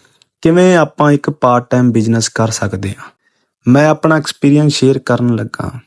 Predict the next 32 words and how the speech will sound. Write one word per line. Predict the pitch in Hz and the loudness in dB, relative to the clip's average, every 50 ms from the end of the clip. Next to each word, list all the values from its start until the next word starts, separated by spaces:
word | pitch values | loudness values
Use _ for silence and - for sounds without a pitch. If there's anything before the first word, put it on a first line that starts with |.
| _ _ _ _ _ _ _ _ _ _ _ - | _ _ _ _ _ _ _ _ _ _ _ -4
ਇਸ | - 139 143 - - - - 123 | -2 0 0 0 -2 -4 -4 -2
ਵੀਡੀਓ | 117 113 110 117 117 110 | 0 2 2 2 2 2
ਜ਼ਰੀਏ। | 104 101 104 104 - - - _ _ _ _ _ _ - | 0 -2 -4 -8 -10 -12 -14 _ _ _ _ _ _ 0
ਮੈਂ | 120 123 131 139 151 165 | 2 4 4 4 4 2
ਵੀ | 165 180 170 - | 2 0 -2 0
ਤਿੰਨ | - 165 160 165 170 | -2 -2 0 0 0
ਕੁ | 165 - 170 | 0 0 0
ਮਹੀਨੇ | 170 160 147 127 123 127 123 | 2 2 2 2 2 2 0
ਪਹਿਲਾਂ | 127 - 127 127 127 135 131 | 0 -2 -2 0 0 0 0
ਇੱਕ | 127 123 - - 135 - - - | -2 -4 -2 -4 -4 -4 -2 -2
ਪਾਰਟ | 127 120 123 117 - | 0 0 0 0 -2
ਟਾਈਮ | 123 123 123 123 | -2 0 0 0
ਕੰਮ | 113 120 117 120 120 | 0 0 0 0 0
ਸ਼ੁਰੂ | 113 - 120 120 120 | 0 0 0 0 0
ਕੀਤਾ | 117 117 107 - - - 92 - - - _ _ _ _ _ _ _ _ _ _ _ _ - | 0 -2 -4 -4 -4 -10 -10 -10 -12 -20 _ _ _ _ _ _ _ _ _ _ _ _ 0
ਮੁਰਗੀ | 123 123 123 120 113 107 - 117 110 | 2 4 4 2 2 0 -2 -2 -2
ਪਾਲਣ | 110 - 101 98 92 95 101 101 | -2 -2 -4 -4 -4 -6 -8 -8
ਦਾ। | 104 113 110 110 - _ _ _ _ - | -10 -12 -14 -18 -20 _ _ _ _ -2
ਮੁਰਗੀਆਂ | - 123 131 139 143 147 147 143 156 170 170 170 | 2 4 4 4 4 2 2 0 2 2 2 2
ਤਾਂ | 160 175 165 | 2 -2 -2
ਪਹਿਲਾਂ | - - 165 170 170 170 | 0 0 0 2 2 0
ਘਰ | 160 - 160 139 127 | 0 0 0 0 0
ਵਿੱਚ | 127 135 123 - 139 | 0 -2 -2 -2 -4
ਬਹੁਤ | 123 113 117 110 113 123 - | -4 -2 0 0 0 0 0
ਰੱਖੀਆਂ, | 120 120 113 - - - 107 101 101 101 113 - _ _ _ _ _ _ - | -2 -4 -4 -6 -8 -10 -8 -8 -8 -10 -14 -18 _ _ _ _ _ _ -2
ਪਰ | 123 123 120 - | -2 -2 -2 -2
ਕਦੇ | - 123 120 120 123 123 | -2 -4 0 2 2 2
ਇਹਨਾਂ | 123 123 127 127 127 | 2 2 2 0 0
ਤੋਂ | - 127 120 _ - | -2 -4 -4 _ -4
ਕਾਰੋਬਾਰ | - 113 113 117 123 120 123 120 117 117 113 | -2 0 0 2 0 0 0 -2 -2 -4 -4
ਕਰੀਏ, | - - 107 107 107 104 107 107 104 | -4 -6 -4 -4 -2 -2 -2 -2 -2
ਇਹ | 104 110 - _ _ _ _ _ _ _ - | -4 -6 -10 _ _ _ _ _ _ _ -20